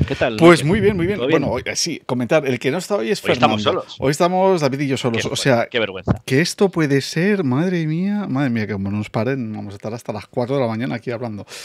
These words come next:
Speaker 2: No, vamos a intentar que
Speaker 1: A mí
Speaker 2: sea
Speaker 1: se me ve raro, dice, dice Valentín en el chat. <laughs> Especifica, desarrolla la idea.
Speaker 2: Se le ve moreno, se le ve feliz, se le ve cansado. Mm,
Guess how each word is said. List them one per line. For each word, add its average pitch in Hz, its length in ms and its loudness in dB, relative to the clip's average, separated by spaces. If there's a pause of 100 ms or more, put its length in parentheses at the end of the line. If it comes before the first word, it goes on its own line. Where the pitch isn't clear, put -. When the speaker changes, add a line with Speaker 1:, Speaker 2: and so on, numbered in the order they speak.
(140)
Speaker 2:
No, 135 180 2 (140)
vamos 131 240 2
a - 20 2
intentar 135 240 -2
que 120 60 -8
Speaker 1:
A - 40 -8
mí - 20 -8
Speaker 2:
sea 123 180 4
Speaker 1:
se 147 80 -4
me 135 60 -4
ve 147 120 4
raro, 131 300 0 (100)
dice, 104 580 -10
dice 107 200 -12
Valentín 104 420 -6
en 98 60 -10 (100)
el 90 60 -20
chat. 117 200 -14 (260)
<laughs> 104 260 -20
Especifica, 95 680 -10 (280)
desarrolla 120 480 0
la 113 60 -2
idea. 90 420 -8
Speaker 2:
Se - 180 2
le 139 80 8
ve 160 120 8
moreno, 147 440 6
se - 140 -6
le 120 60 2
ve 110 120 4
feliz, 120 400 2
se - 220 -4
le 107 100 4
ve 110 320 6
cansado. 120 800 0
Mm, 117 1300 -6